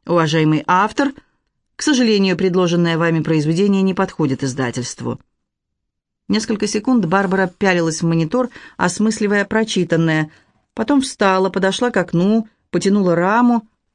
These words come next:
Тёплый ветер ласково хлестал по лицу. «Глянь, Джошуа,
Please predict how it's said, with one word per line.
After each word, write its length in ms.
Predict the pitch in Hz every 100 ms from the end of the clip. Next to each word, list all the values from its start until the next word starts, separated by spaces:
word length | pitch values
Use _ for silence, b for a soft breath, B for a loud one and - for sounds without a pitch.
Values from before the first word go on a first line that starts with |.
| _ _ _
Тёплый 340 | - 165 160 151
ветер 400 | 180 226 214 196 B -
ласково 440 | 156 185 - 185
хлестал 480 | 175 165 - 180 180
по 100 | 175
лицу. 540 | 170 160 - 156 147 139 _ _ _ _ _ -
«Глянь, 560 | 151 180 185 160 160
Джошуа, 560 | 156 175 165 - 175 170